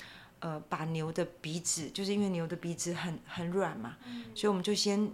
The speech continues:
Speaker 1: 用铁丝刺穿它的鼻子，然后形成一个鼻环，
Speaker 2: 嗯。
Speaker 1: 用铁丝做成一个鼻环，然后我们再用那个麻绳穿过这个鼻环，然后把它固定在一个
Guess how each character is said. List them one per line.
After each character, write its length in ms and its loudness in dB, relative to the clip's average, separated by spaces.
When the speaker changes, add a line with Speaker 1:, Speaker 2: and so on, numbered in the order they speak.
Speaker 1:
用 220 4
铁 340 2
丝 420 6
刺 380 8
穿 280 2
它 160 -2
的 140 0
鼻 220 -2
子， 240 -8
然 100 -4
后 120 -2
形 280 -2
成 180 -2
一 100 -2
个 120 0
鼻 340 -6
环， 340 0
Speaker 2:
嗯。 140 -6
Speaker 1:
用 140 4
铁 280 0
丝 300 4
做 180 2
成 100 0
一 100 0
个 120 -2
鼻 260 -6
环， 340 -6
然 120 0
后 80 4
我 100 6
们 120 2
再 120 4
用 140 2
那 80 2
个 80 0
麻 300 0
绳 420 6
穿 260 4
过 160 4
这 140 2
个 80 4
鼻 340 -4
环， 340 0
然 80 -4
后 80 0
把 140 -2
它 80 -2
固 220 0
定 180 2
在 160 -2
一 80 -4
个 160 -4